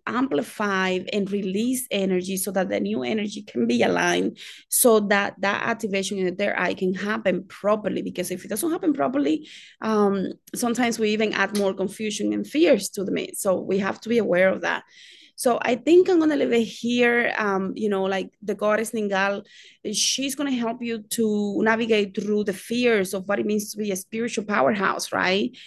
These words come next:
A feminine energy of,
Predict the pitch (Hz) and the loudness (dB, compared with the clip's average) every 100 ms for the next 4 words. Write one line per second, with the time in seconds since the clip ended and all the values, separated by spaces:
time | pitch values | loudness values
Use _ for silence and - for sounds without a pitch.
0 | - - 196 - - 240 254 254 254 254 | -20 -12 -12 -12 -2 2 4 4 2 0
1 | - _ _ _ _ - 220 226 240 226 | -6 _ _ _ _ -4 0 0 0 -2
2 | 185 196 185 175 180 - | -4 0 2 2 -6 -14